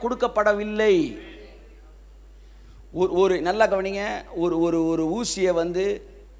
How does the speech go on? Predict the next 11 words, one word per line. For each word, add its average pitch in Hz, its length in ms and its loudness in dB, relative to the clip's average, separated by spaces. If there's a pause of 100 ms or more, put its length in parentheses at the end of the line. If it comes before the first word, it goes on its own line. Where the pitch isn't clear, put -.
முயலுக்கு 220 320 4
செலுத்தி 190 300 -4
பார்க்குறாங்க, 135 480 -2
ஒரு 143 120 -4
மருந்தை. 143 480 0 (840)
அது 170 460 -2
வளருதான்னு 202 420 4
பார்க்குறாங்க. 135 560 -2 (520)
அது 165 140 -4
என்ன 208 180 2
ஆயிடுது? 190 400 0